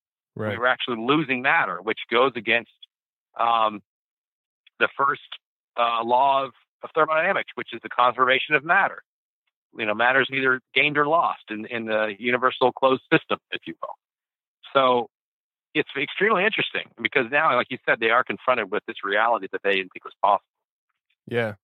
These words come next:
Speaker 1: I just find that stuff interesting. I mean, I, I go all over the place when I'm at work. Obviously, I mean, I drive truck twelve hours a day, so all I have to, all I have is time.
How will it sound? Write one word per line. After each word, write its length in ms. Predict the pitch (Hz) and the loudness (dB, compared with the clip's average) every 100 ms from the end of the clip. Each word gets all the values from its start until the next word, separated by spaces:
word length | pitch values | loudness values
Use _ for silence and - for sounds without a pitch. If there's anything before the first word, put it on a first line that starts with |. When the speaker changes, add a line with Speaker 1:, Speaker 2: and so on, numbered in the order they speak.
| _ _ _ _ 147 | _ _ _ _ -2
Speaker 1:
I 60 | |
just 140 | 160 147 | -2 0
find 200 | 151 143 | 0 2
that 120 | 131 | 0
stuff 260 | - 123 127 | 0 -2 -2
interesting. 400 | 117 120 - 123 | -2 -4 -2 -2
I 20 | |
mean, 100 | 131 | 0
I, 140 | 139 156 | 0 2
I 100 | 156 | 0
go 200 | 160 147 | 2 2
all 140 | 127 | 4
over 160 | 123 117 | 2 0
the 100 | 107 | -6
place 340 | - 117 107 | -4 -4 -2
when 80 | 117 | -2
I'm 260 | 120 117 113 _ _ - | -2 -2 -6 _ _ -4
at 140 | 120 107 | -2 0
work. 300 | 117 110 113 110 | -2 -2 -6 0
Obviously, 420 | 131 120 - 107 | 0 0 -4 -6
I 40 | |
mean, 220 | 113 113 113 | -4 -2 -2
I 100 | 117 | 0
drive 280 | 123 123 | 0 0
truck 260 | - - 120 | 0 0 0
twelve 240 | - 123 117 | 2 2 4
hours 220 | 110 110 | 2 0
a 40 | |
day, 280 | 104 113 107 | 0 0 0
so 280 | 104 117 107 | -2 -2 -2
all 200 | 104 113 | 0 2
I 120 | 117 | 2
have 180 | 110 110 | 2 -2
to, 120 | - - 117 - - | -6 -20 -18 -16 -2
all 140 | 127 | 0
I 100 | 131 | 0
have 240 | 110 127 117 | 2 0 0
is 140 | 98 | -6
time. 460 | - 123 113 104 | -2 0 2 -2